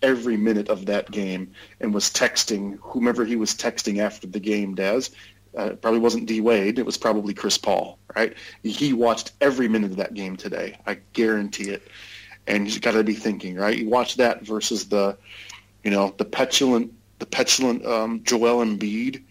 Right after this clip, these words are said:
the guy who was the man and beating his chest, and "I'm the leader, and I'm the man, and I'm the man, and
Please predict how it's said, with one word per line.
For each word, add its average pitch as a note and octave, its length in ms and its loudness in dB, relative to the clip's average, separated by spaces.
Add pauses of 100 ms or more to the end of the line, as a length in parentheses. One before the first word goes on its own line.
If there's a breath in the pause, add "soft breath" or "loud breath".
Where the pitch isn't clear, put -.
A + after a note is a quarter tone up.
(500 soft breath)
the - 80 -4
guy A2 240 2
who A2 120 0
was A2 180 -2
the G#2 80 -4
man A2 400 2
and G2+ 120 -2
beating A#2+ 220 -6
his G#2+ 100 -4
chest, B2 420 -2
and A2 120 -4
"I'm A2+ 100 -2
the G2+ 100 -4
leader, A#2 320 0
and A2+ 80 0
I'm A2+ 140 0
the F#2 80 -6
man, A#2+ 440 2
and G#2 140 0
I'm A2 120 0
the G2 80 -2
man, A2+ 420 0
and G2+ 140 -6